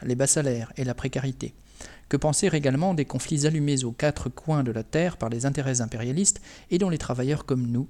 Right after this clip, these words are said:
sont victimes ? Venez en discuter avec nous dans les villes ci-dessous. Atlantique Pays de Loire, jeudi vingt-huit août, Cholet, vendredi vingt-neuf, Saint-Herblain,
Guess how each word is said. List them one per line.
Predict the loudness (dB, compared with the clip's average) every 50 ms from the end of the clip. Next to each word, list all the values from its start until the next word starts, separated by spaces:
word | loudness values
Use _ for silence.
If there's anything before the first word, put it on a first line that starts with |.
| -8 -4
sont | -2 0 0 0 -2 -2 -4
victimes ? | -6 -6 -6 -8 -10 -10 -10 -10 -12 -12 -16 -18 -20 -18 -18 -16 -16 -16 -18 -20 -20 -12 -4
Venez | 0 2 4 4 6 4 4
en | 2
discuter | 2 0 0 -2 -2 -4 -2 -2 -2
avec | -2 -2 -4 -4 -6 -2 -2
nous | 0 0 0 -2
dans | -4 -4 -2 0
les | 0 0
villes | 0 0 0 0 2 2
ci-dessous. | 2 2 2 2 0 0 -2 -4 -6 -8 -14 -18 -20 -20 -20 -20 -20 -20 -20 -20 -20 -20 -20 -20 -20 -16 -6
Atlantique | -4 -4 -2 -2 -4 -2 0 -2 -2 -2 0
Pays | 2 2 2 4
de | 2 2
Loire, | 2 2 2 0 -4 -8 -12 -14 -14 -8
jeudi | -4 -2 -2 0 0 0
vingt-huit | 0 0 0 -2 -4 -6 -4 -4
août, | -4 -4 -6 -10 -6
Cholet, | -4 0 2 2 2 0 -2 -6 -12 -20 -8
vendredi | -4 -4 -2 -2 -2 -2 -2 -2
vingt-neuf, | -2 -2 -2 0 0 0 0 0 -2 -8 -12 -6
Saint-Herblain, | 0 2 2 4 4 2 0 0 -2 -2 -2 0 0 0 -2